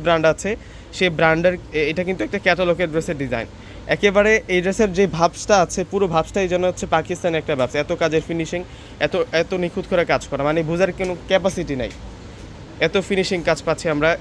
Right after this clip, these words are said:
এই ড্রেসগুলোর মধ্যে। দুপাট্টাটাও সুন্দর, পনেরোশো টাকায় আমরা এই পার্টি ড্রেসগুলো আপনাদেরকে দিচ্ছি। এ হচ্ছে নিচ পাটা থাকবে, ফুল বডিতে কাজ করা মসলিন কটনের মধ্যে। এখন ব্ল্যাক কালারটা আপনাদেরকে দেখাচ্ছি। এগুলোর, আহ, আসলে অ্যাভেলেবল কালার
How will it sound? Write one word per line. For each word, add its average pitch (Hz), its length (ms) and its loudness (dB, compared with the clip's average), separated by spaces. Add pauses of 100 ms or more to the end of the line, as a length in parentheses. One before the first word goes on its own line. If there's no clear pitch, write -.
এই 151 80 0
ড্রেসগুলোর 151 460 2
মধ্যে। 139 220 -4 (420)
দুপাট্টাটাও 170 500 2 (100)
সুন্দর, 131 260 -2 (1200)
পনেরোশো 175 420 2
টাকায় 180 260 2
আমরা 170 120 4
এই 175 140 2
পার্টি 156 240 2
ড্রেসগুলো 160 320 2
আপনাদেরকে 143 420 -4
দিচ্ছি। 117 300 -10 (640)
এ - 60 2
হচ্ছে 156 200 -2
নিচ 165 140 -4 (200)
পাটা 156 280 2
থাকবে, 127 280 -4 (100)
ফুল 190 180 0
বডিতে 175 300 0
কাজ 143 220 0
করা 143 140 -2
মসলিন 151 320 -2
কটনের 147 380 -2
মধ্যে। 117 220 -6 (1200)
এখন 175 260 0
ব্ল্যাক 160 200 6
কালারটা 175 280 2
আপনাদেরকে 147 340 -2
দেখাচ্ছি। 127 360 -4
এগুলোর, 214 300 4
আহ, - 600 -2
আসলে 190 260 2
অ্যাভেলেবল 180 500 2
কালার 165 260 4